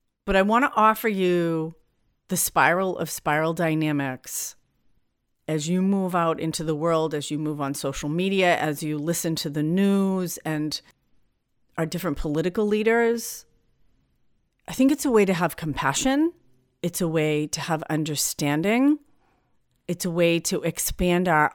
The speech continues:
own view, to incorporate the possibility that other people actually are doing the best they can with what they have,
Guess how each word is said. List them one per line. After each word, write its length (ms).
own 440
view, 680
to 200
incorporate 680
the 80
possibility 960
that 120
other 160
people 320
actually 500
are 220
doing 360
the 60
best 260
they 120
can 320
with 160
what 160
they 120
have, 480